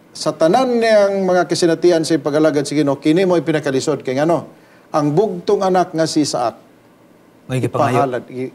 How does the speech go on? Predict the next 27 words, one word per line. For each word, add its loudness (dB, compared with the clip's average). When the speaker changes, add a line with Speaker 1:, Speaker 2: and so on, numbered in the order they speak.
Speaker 1:
ipahalad -4
man. -8
Di -2
nato 0
ni -2
siya -2
matagag -2
dakong -8
panahon, -2
pero -4
gusto -4
na 0
kong -2
ipalusot -2
nga -6
kung -2
si 0
Abraham, 2
amahan 2
sa -2
pagtuo, 0
ang -2
tawag 2
nako 0
ni 2
Isaak, -2
Speaker 2:
Anak. -10